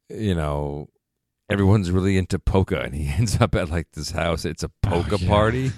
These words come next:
Speaker 2: <laughs> That's right.
Speaker 1: <laughs> And I'm like,
Speaker 2: <laughs> I
Speaker 1: "It's so
Speaker 2: forgot.
Speaker 1: what?" I'm like, "Why?" Like,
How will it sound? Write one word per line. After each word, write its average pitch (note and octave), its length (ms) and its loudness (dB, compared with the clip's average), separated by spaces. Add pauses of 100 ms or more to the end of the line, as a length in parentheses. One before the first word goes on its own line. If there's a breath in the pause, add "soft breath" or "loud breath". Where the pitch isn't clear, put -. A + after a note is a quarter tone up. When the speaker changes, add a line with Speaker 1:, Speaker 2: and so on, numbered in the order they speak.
(120)
Speaker 2:
<laughs> - 200 -20
That's A#2+ 300 -6
right. - 320 -6 (240 loud breath)
Speaker 1:
<laughs> - 240 -2
And D#3+ 200 4
I'm C#3+ 80 -6
like, B2+ 240 2
Speaker 2:
<laughs> - 60 -10
I C#3 80 -2
Speaker 1:
"It's C3+ 300 -2
so D3+ 180 4
Speaker 2:
forgot. G#2+ 220 -2
Speaker 1:
what?" C#3+ 220 2 (400 loud breath)
I'm D#3 60 -6
like, D#3 220 0
"Why?" F#3 480 -4
Like, C#3 180 -4